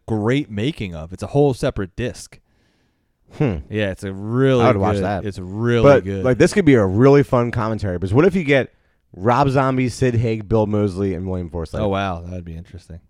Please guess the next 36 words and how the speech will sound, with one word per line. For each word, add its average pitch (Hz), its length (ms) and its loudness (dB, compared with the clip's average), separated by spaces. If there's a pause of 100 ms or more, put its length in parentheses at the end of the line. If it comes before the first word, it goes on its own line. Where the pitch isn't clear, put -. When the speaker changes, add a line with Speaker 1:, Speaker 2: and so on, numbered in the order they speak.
(220)
Speaker 2:
That'd 127 200 2
be 95 120 -4
nuts. 92 300 -4
Speaker 1:
Yeah, 123 60 2
I 120 60 0
never 127 200 -2
Speaker 2:
Now, - 80 0
Speaker 1:
even - 80 -2
Speaker 2:
there's 135 120 0
Speaker 1:
looked. 156 100 2
Speaker 2:
no 165 120 8
way 143 120 8
they 107 140 0
have 110 240 0
that, 85 180 -4
but 87 100 -8
that'd 113 140 0
be 92 140 -2
awesome 110 440 4
Speaker 1:
Yeah, - 20 -
Speaker 2:
to 82 40 -4
hear 101 120 -2
Speaker 1:
never 120 140 -2
Speaker 2:
commentary 92 360 -4
Speaker 1:
looked. 76 140 -6
Speaker 2:
on 78 140 -8 (460)
that. 160 80 -2
Speaker 1:
Um, 123 340 4 (220)
that 143 180 4
making 139 400 2
of, 92 220 -2
it's - 120 -8
more 139 140 4
of 139 60 4
a 127 60 -2
documentary. 98 840 -4